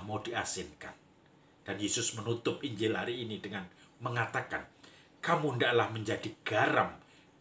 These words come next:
di tengah masyarakat." Maka saudara-saudari yang terkasih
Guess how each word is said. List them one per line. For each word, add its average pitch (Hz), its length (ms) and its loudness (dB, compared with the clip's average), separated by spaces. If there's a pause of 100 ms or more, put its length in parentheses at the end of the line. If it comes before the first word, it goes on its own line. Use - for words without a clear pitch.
di 120 160 -4
tengah 95 320 -2
masyarakat." 85 720 -2 (1200)
Maka 156 240 4
saudara-saudari 151 720 8
yang - 160 0
terkasih - 480 -2